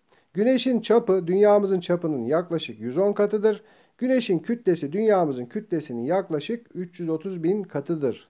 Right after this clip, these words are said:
diyoruz. Ve sıra geldi gezegenleri incelemeye. İlk önce Merkür'den başlıyoruz. Merkür gezegeni Güneş'e en yakın gezegendir.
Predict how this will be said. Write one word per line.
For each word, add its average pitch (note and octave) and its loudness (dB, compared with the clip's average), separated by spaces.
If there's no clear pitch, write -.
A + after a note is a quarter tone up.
diyoruz. C#3 0
Ve G#3 0
sıra F3+ 0
geldi D3 2
gezegenleri D#3 4
incelemeye. C3 0
İlk B3 0
önce B3 6
Merkür'den G#3+ 4
başlıyoruz. D3+ -2
Merkür C4+ 4
gezegeni C4 4
Güneş'e A#3+ 6
en A#3+ 6
yakın A#3 6
gezegendir. C3+ 2